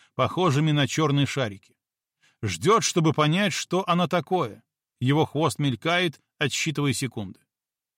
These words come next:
А потом он смотрит мимо нее,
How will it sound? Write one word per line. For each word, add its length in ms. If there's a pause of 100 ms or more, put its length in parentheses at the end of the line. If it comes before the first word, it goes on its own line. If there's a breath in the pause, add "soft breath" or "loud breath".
(340)
А 140
потом 480 (480)
он 180
смотрит 800
мимо 400
нее, 440